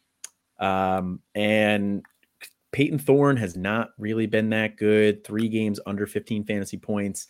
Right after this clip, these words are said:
none over twenty-five. Um, he's been very disappointing this year. I thought he would actually have a nice year. Jayden Reed had a nice week last week with nineteen fantasy points, and he got there on volume.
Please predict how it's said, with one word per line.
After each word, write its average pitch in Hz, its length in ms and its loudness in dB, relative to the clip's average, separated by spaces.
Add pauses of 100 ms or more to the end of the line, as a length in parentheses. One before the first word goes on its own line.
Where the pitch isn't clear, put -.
(240)
none 117 500 2
over 104 320 -2
twenty-five. 101 960 -4 (440)
Um, 85 600 -4
he's 113 220 0
been 123 120 4
very 98 220 4
disappointing 92 580 -6
this 95 200 -6
year. 95 180 -2
I 92 60 -2
thought 110 200 -2
he 104 80 -2
would 98 140 0
actually 92 340 -4
have 90 140 -6
a 85 40 -10
nice 82 320 -10
year. 90 420 0 (600)
Jayden 143 240 8
Reed 131 240 6
had 123 80 2
a 107 60 4
nice 101 300 0 (120)
week 98 320 -8
last 87 460 -4
week 123 200 0
with 120 140 -2
nineteen 117 400 -2
fantasy 143 340 -4
points, 147 360 -4
and 92 100 -4
he 101 240 -8
got 107 300 -2
there 123 200 6
on 92 220 -4
volume. 101 680 0